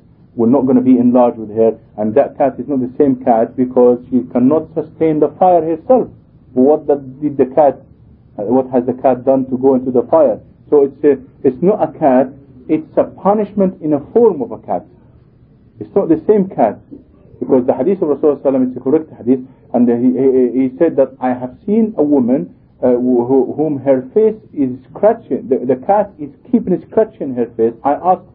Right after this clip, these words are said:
what happened. They told me that, uh, she, she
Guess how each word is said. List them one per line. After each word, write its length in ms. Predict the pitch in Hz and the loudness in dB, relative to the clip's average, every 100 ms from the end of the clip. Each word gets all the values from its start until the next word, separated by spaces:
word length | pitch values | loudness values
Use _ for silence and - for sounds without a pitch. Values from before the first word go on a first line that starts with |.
| - - | -18 -10
what 320 | - 196 196 | 0 0 0
happened. 440 | 143 - 127 151 - _ _ | -8 -4 -6 -6 -16 _ _
They 180 | 127 131 | 0 0
told 340 | 131 196 185 | 2 2 2
me 280 | 143 135 151 - - - | -2 -6 -6 -12 -20 -6
that, 340 | 131 131 135 - _ _ _ | 2 2 0 -6 _ _ _
uh, 440 | 127 127 131 127 127 123 - | 0 2 2 0 -4 -8 -10
she, 360 | 156 143 139 123 | -4 -2 -2 -2
she 160 | 139 | 0